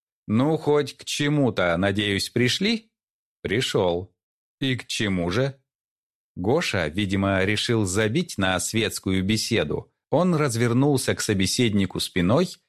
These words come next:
сложил руки на груди и принялся смотреть в окно. «Делай, что хочешь», равнодушно подумал Гуров.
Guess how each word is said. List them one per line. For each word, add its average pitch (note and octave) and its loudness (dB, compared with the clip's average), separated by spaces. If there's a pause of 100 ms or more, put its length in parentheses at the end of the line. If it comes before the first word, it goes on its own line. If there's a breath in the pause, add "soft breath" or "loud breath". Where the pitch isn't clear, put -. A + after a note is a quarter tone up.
(120)
сложил G#2+ 2
руки B2 0
на F#2+ 2
груди F#2+ 2
и C3 0
принялся A2 2
смотреть G2+ 0
в F2+ 0
окно. D#2+ -2 (640)
«Делай, C3+ 0
что C3+ -2
хочешь», - -4 (100)
равнодушно F#2+ 0
подумал F#2+ 0
Гуров. G2+ 0